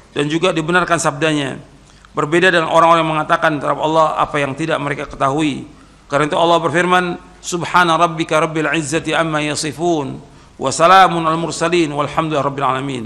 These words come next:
Maha suci Rabbmu, Rabb yang maha perkasa dari sifat yang mereka katakan itu, dan selamat sejahtera bagi para rasul, dan segala puji bagi Allah, Rabb semesta alam. Jadi Allah Azza wa Jalla dalam ayat ini menyucikan dirinya dari apa yang disifatkan untuknya oleh penentang-penentang para rasulnya.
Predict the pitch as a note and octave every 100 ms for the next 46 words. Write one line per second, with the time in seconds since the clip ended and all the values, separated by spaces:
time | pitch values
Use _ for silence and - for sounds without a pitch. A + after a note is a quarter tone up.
0 | C3+ - - - - - C#3 C3 F3+ F3+
1 | F#3+ G3 G3 F#3+ C#3+ - - - - -
2 | E3 F#3+ F#3 E3 E3+ F3+ - - G3 -
3 | F#3 E3 D3+ G3 G3 F3+ E3+ E3+ F#3 F#3+
4 | F#3 F#3 F3 F#3 F#3+ F3+ D3+ - - -
5 | - - C#3+ C3+ D#3+ F3 F3 E3+ - E3+
6 | D#3+ F3 D#3+ F3 D#3+ C#3+ D3 D3 D#3 E3
7 | D#3 F#3+ G#3+ - - - - - C3 C3+
8 | D3 C#3+ D#3+ D3 C#3+ C#3+ C#3 C#3+ D3 C#3
9 | B2+ C#3+ C#3+ - B2+ B2+ C3+ A#2 A2 -
10 | - - - - - - - - - A#2+
11 | D#3+ F#3+ F#3 F#3 - - - - D3 D#3+
12 | D#3+ D#3+ F#3+ E3+ D#3 E3+ E3 F3 F3 E3+
13 | D#3+ F#3 F3+ F3 G3 G3 F#3+ E3+ D#3+ E3+
14 | F3 F#3 E3 D3+ D#3+ F#3 F#3 D#3+ C3+ -
15 | F#3+ F#3+ A#3 A#3 G3 F#3 F3 F3 - F3
16 | F#3 F3 F3 E3 D#3+ F3 E3+ E3 D#3+ D#3+
17 | D#3 F#3 G3 G3+ G#3